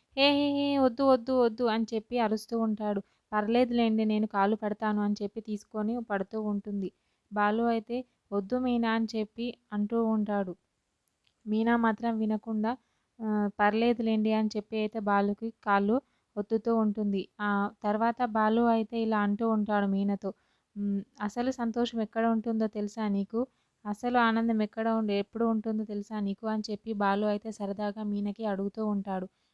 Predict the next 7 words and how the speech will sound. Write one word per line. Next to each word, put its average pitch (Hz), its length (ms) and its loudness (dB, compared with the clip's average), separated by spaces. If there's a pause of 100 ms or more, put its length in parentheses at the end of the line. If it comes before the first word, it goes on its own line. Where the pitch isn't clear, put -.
(120)
బాలు 202 280 2
మాటలు 226 400 2
విన్న 214 260 2
మీనా 214 380 4
అయితే, 208 280 0 (460)
"ఎక్కడ 226 320 0
ఉంటుంది 254 480 0